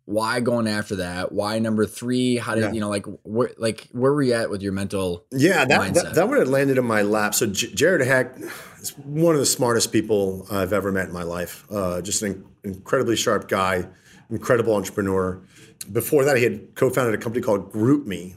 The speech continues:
Speaker 2: which was one of the first group messaging apps. Um, and he had a, a successful exit from that, sold it after a year to, um, to Skype, actually, and then Microsoft acquired Skype. So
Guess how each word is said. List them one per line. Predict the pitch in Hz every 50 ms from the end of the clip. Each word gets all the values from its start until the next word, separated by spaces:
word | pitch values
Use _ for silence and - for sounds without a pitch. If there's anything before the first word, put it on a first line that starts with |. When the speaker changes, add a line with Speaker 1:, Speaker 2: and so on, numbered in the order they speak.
| -
Speaker 2:
which | - 113 104 - -
was | 117 92 92
one | 127 127
of | 110
the | 98
first | 107 - 135 117 98 - -
group | - 120 120 110
messaging | 107 110 107 107 113 90 90 87
apps. | 82 73 67 - - - - - _ - - - - - - - - - - - - _ _ -
Um, | 117 104 101 98 95 101 104
and | 117 107
he | 117 139
had | 131 117
a, | 120 - -
a | 127
successful | 123 - 131 - - 151 135 - - 135 127 123
exit | 117 117 107 120 113
from | - 113 107
that, | 104 101 98 98 101 - 110 113 110 127 135 110
sold | - - 135 117 113 113
it | 107
after | 107 104 104 - - 107 98
a | 95
year | 95 98 104 101 98 101 98 98 - - -
to, | - - - 123 110 104 98 98 98 95 101 - -
um, | 101 95 95 92 92 92 87 82 85 90 - - - - _ _ _ _ _ _ _ _ _ -
to | -
Skype, | 101 - - - - - 127 135 135 117 - - -
actually, | 92 92 95 - - - 104 95 90
and | 92 95
then | 95 90 90 92 90
Microsoft | 104 101 101 92 - - - 92 -
acquired | 98 - - 98 90 87 82
Skype. | - - - 98 95 95
So | - 107 92 85